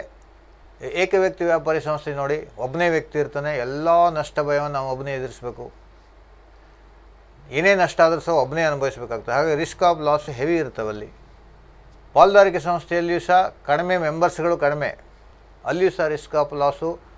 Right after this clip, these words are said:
comparatively higher than the joint stock company. ಜಾಯಿಂಟ್ ಸ್ಟಾಕ್ ಕಂಪನಿಯಲ್ಲಿ lakhs of ಪೀಪಲ್‌ಗಳು, ಮೆಂಬರ್ಸ್‌ಗಳಿರೋದ್ರಿಂದ, ಶೇರ್ ಹೋಲ್ಡರ್ಸ್‌ಗಳಿರೋದ್ರಿಂದ ಅವರಿಗೆ ಬರುವಂಥ ರಿಸ್ಕ್‌ನ ಪ್ರಮಾಣ,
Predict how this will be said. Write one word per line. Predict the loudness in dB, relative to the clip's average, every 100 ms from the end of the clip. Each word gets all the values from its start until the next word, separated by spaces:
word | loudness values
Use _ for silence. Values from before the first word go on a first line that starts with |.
| -12
comparatively | -6 -6 0 2 4 2 0 2 2 0 -4 -18 -10
higher | -4 0 2 0
than | -2 -4
the | -4 -6
joint | -6 -6
stock | -8 -8
company. | -10 -8 -12 -14 -20 -20 -20 -6
ಜಾಯಿಂಟ್ | -2 -2
ಸ್ಟಾಕ್ | -4 -4
ಕಂಪನಿಯಲ್ಲಿ | -6 -10 -10 -8 -8 -8 -10 -20 -20 -20 -18 -4
lakhs | 0 0 -4 -6
of | -6 -6 -8
ಪೀಪಲ್‌ಗಳು, | -10 -6 -6 -4 -4 -4
ಮೆಂಬರ್ಸ್‌ಗಳಿರೋದ್ರಿಂದ, | -6 -2 -2 -2 -6 -4 -6 -8 -4 -4 -4 -12 -20 -20
ಶೇರ್ | -8 -2
ಹೋಲ್ಡರ್ಸ್‌ಗಳಿರೋದ್ರಿಂದ | -2 -2 -8 -10 -8 -6 -8 -6 -4 -4 -8 -20 -20 -14
ಅವರಿಗೆ | -8 -6 -4 -4 -4 -6 -16 -20 -20 -10
ಬರುವಂಥ | -6 -4 -4 -4 0 2 2 -2 -16 -20 -18 -8
ರಿಸ್ಕ್‌ನ | -6 -6 -8 -4 -2
ಪ್ರಮಾಣ, | -2 -4 -2 -2